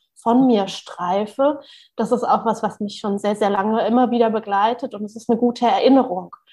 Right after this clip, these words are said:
Ja, und gerade dann auch für uns als, als Frau, ähm, uns selbst zu ehren und wie oft ist es so, wie du, wie du auch so schön gesagt hast, dann auch als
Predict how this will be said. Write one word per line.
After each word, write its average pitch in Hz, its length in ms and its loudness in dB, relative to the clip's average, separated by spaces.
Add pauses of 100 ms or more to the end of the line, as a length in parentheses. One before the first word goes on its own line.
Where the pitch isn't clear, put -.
(1040)
Ja, 220 300 2
und 208 400 -2
gerade 202 380 -2
dann 214 220 2
auch 196 240 0
für - 200 -4
uns 254 280 2
als, 196 540 -6
als - 240 -16
Frau, 202 920 2 (420)
ähm, 226 720 0
uns 220 540 -6
selbst 220 720 0
zu - 220 -4
ehren 262 640 4
und 233 420 -4 (400)
wie 262 260 0
oft 262 320 2
ist 247 200 0
es 247 180 -4
so, 247 300 2
wie 208 140 -4
du, - 340 -10
wie 208 80 -10
du 220 120 -2
auch 196 100 -4
so - 120 -16
schön 208 200 -8
gesagt 202 360 -4
hast, 220 160 -4
dann 202 160 -10
auch 190 260 -6
als - 320 -10